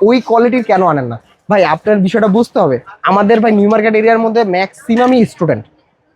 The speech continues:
আশেপাশে আপনি দেখেন, যাচাই করেন, সবাই কিন্তু স্টুডেন্ট, স্টুডেন্ট ম্যাক্সিমাম।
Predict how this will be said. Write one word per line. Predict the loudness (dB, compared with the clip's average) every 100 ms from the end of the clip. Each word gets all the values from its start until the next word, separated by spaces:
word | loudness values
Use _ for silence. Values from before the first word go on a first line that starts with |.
| _
আশেপাশে | -6 -2 0 0
আপনি | 2 2
দেখেন, | 2 0 0
যাচাই | -2 -2
করেন, | -2 0 -2
সবাই | -2 -2 0
কিন্তু | 0 0 -2
স্টুডেন্ট, | -2 -2 0 -2
স্টুডেন্ট | 0 0 0
ম্যাক্সিমাম। | 0 -2 -2